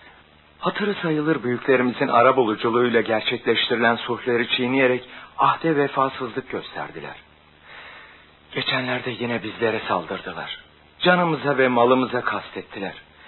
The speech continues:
Ne yapacağımızı şaşırdık. Bize bir yol göster.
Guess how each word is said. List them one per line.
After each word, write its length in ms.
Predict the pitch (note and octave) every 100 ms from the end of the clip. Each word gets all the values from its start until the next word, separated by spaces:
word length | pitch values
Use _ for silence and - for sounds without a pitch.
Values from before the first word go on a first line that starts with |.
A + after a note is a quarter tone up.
| - - - -
Ne 60 | F3+
yapacağımızı 760 | A3 F#3+ G3 F#3+ F#3 E3+ E3
şaşırdık. 640 | D3+ D3 - D3 C#3 - - - - - -
Bize 320 | F3 E3+ G#3 E3
bir 160 | E3
yol 260 | B2+ E3+ E3
göster. 440 | D3+ - - F2+